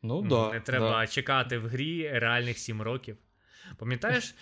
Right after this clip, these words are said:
Speaker 1: <laughs>
Speaker 2: була така гра, от, ну, десь декілька років тому виходила. Коротше, прикол в тому, що самого геймплею там не так багато, але ти гру зможеш пройти тільки коли реального часу,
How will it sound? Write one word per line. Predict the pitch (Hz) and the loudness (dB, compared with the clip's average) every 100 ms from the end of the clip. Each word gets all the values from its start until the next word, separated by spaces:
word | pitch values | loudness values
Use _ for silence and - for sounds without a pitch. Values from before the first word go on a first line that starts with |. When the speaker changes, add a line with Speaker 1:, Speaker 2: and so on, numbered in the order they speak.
| - | -18
Speaker 1:
<laughs> | 127 | -10
Speaker 2:
була | 120 143 147 147 | -2 0 0 0
така | 143 147 139 131 | 0 2 2 2
гра, | 117 135 190 240 | 0 -2 -2 -2
от, | 170 - | -4 -4
ну, | 175 | -6
десь | 127 127 120 135 | -2 -2 -2 -4
декілька | 131 127 127 117 123 | -4 -4 -2 -4 -2
років | 120 120 113 | -4 -6 -6
тому | 123 120 | -4 -2
виходила. | 117 117 202 226 247 - - - - - - - | -4 -4 -2 -2 -2 -8 -20 -18 -16 -16 2 12
Коротше, | - - - 123 117 113 - - - - | 12 12 12 10 4 0 -6 -12 -14 -8
прикол | 131 135 185 | -6 -2 -4
в | 185 | -4
тому, | - 165 151 127 117 | 0 2 2 0 -2
що | - - 139 131 | -4 -2 0 0
самого | - 147 147 185 | 0 -2 0 0
геймплею | 143 160 143 165 160 151 | 0 -2 -2 -2 0 0
там | 139 147 147 | -2 -2 -2
не | 143 | -2
так | 151 135 | -2 0
багато, | 151 226 - 170 160 | 0 0 0 -2 0
але | 131 180 | 0 0
ти | 196 156 | 0 -2
гру | 120 147 196 160 202 | -2 -2 -2 -2 -4
зможеш | 135 135 165 147 135 | -4 -2 -2 -2 -4
пройти | - 147 139 254 269 | -4 -4 -4 -2 -2
тільки | - - 214 226 - | -2 -6 -4 -6 -8
коли | - 135 160 208 - - - | -6 -2 0 -2 -4 -8 -2
реального | 135 147 165 151 135 135 | 2 4 2 2 0 -2
часу, | 135 185 220 - 147 | 0 0 2 2 -2